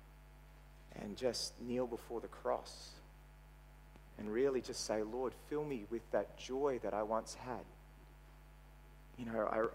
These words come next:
I, I think about King David and how King David,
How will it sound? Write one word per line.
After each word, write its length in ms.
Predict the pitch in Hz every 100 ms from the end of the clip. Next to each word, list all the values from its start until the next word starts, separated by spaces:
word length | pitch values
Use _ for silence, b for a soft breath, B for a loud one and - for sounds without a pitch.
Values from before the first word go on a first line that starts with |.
| -
I, 40 |
I 20 |
think 260 | 117 151 143
about 320 | 139 110 -
King 240 | - 127
David 400 | 117 117 147 - - - - - - - - - - - - - - - -
and 100 | 110
how 200 | 131 123
King 320 | - 147 135
David, 440 | 123 139 135 107